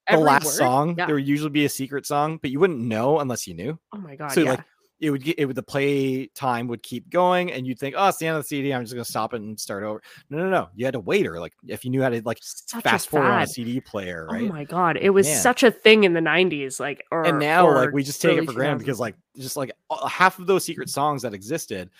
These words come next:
Speaker 1: um, where you had to wait on the track for a really long time. Even when you ripped it to, like, your iPod, you would have to do that. Now, when I go and I look up these same albums, it's just another track.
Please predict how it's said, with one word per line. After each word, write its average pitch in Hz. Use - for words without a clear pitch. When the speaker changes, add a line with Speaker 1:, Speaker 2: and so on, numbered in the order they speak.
Speaker 1:
um, 110
where 120
you 123
had 135
to 135
wait 120
on 117
the 92
track 139
for 107
a -
really 113
long 110
time. 156
Even 165
when 151
you 117
ripped 104
it 123
to, -
like, 104
your 90
iPod, 139
you 147
would 147
have 147
to 135
do 131
that. 160
Now, 131
when 139
I 117
go 120
and 110
I 110
look -
up 107
these 117
same 113
albums, 127
it's 117
just -
another 110
track. -